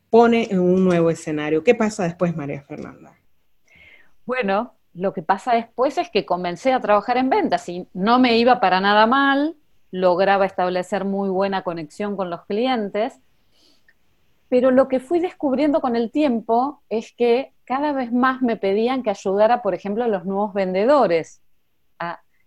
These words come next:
Speaker 2: a cómo empezar a trabajar en esto. Y yo encontraba muy, con mucho agrado hacer eso. Me gustaba ver cómo iban progresando, cómo a través de darles ciertas herramientas ellos lograban muchos mejores resultados.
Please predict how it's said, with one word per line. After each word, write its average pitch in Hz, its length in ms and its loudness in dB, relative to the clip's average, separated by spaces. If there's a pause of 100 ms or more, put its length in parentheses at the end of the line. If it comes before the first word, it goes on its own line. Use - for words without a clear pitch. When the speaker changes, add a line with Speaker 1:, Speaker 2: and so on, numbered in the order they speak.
(120)
Speaker 2:
a 190 120 -8
cómo 233 240 4
empezar 220 760 0
a 175 140 -10
trabajar 160 480 -6
en 175 160 -6
esto. 156 460 -10 (200)
Y 254 120 -4
yo 339 180 -6
encontraba 311 480 0
muy, 285 720 2 (1120)
con 220 200 -2
mucho 294 280 0
agrado 226 520 6
hacer 170 280 -4
eso. 160 560 -6
Me 190 220 -2
gustaba 254 460 -2
ver 247 260 0
cómo 226 240 0
iban 240 240 2
progresando, 180 1160 -4 (280)
cómo 233 280 0
a 226 80 -4
través 202 420 0
de 214 400 0 (120)
darles 220 540 2
ciertas 226 420 0
herramientas 196 640 -2
ellos 202 280 -4
lograban 226 800 4
muchos 226 340 0
mejores 202 400 -4
resultados. 165 1000 -4